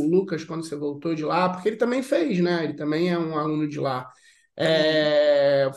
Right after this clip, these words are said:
Speaker 1: foi, foi através dele? Foi em outros lugares? Como é que foi essa volta e o início de trabalho de fato? E, e é engraçado, é, você é esse cara que desde novinho queria fazer isso, imagino que,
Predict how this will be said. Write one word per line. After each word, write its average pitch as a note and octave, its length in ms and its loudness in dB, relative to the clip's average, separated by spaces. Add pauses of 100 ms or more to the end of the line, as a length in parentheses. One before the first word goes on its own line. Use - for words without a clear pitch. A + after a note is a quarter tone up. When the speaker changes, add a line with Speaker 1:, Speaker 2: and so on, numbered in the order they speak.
(120)
Speaker 1:
foi, F#3 220 0
foi G#3+ 240 6
através F#3 600 2
dele? G3 560 4
Foi F#3 340 -6
em F#3 100 -4
outros F#3 300 -2
lugares? F3+ 600 2
Como F#3+ 160 -6
é G3+ 60 0
que G3 80 -10
foi A3 120 0
essa G#3+ 280 0 (240)
volta G#3+ 640 4 (260)
e A3 140 2
o A3+ 60 6
início A3 420 -2
de G#3 120 -12
trabalho G3+ 360 2
de G3 100 -4
fato? A3+ 400 -2
E, A3+ 220 -2
e - 20 0
é G#3 40 4
engraçado, F3+ 680 0
é, C3 300 -4 (460)
você F3+ 280 4
é - 40 10
esse G#3+ 160 -2
cara G#3 240 2
que F#3 160 -8
desde G3+ 440 0
novinho A3 760 2
queria G#3 300 0
fazer E3+ 500 -2
isso, F#3+ 480 -6 (420)
imagino G3 920 2
que, G#3 880 -6